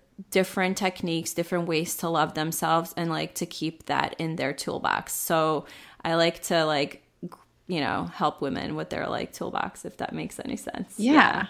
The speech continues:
Speaker 2: It's so
Speaker 1: Yeah.
Speaker 2: great because then depending on what is happening in their lives, they always have something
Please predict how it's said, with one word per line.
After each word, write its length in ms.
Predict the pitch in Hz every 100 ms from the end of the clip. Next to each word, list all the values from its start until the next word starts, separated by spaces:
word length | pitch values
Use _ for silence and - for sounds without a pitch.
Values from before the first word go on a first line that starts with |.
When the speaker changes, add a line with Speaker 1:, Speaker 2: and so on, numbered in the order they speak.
| - 202
Speaker 2:
It's 180 | 202
so 260 | - 240 196
Speaker 1:
Yeah. 80 | 170
Speaker 2:
great 320 | 214 185 -
because 380 | 185 180 165 170
then 480 | 202 185 170 190 190 - - - - - -
depending 520 | 175 190 196 190 170
on 320 | 160 160 151
what 340 | 170 - - - - -
is 140 | 175
happening 540 | - 196 - 160 156
in 140 | 156 151
their 180 | 151 160
lives, 540 | 202 185 156 165 170
they 160 | 160 -
always 400 | 180 196 190 -
have 160 | 180
something 920 | - - 190 185 175 156 160 165 -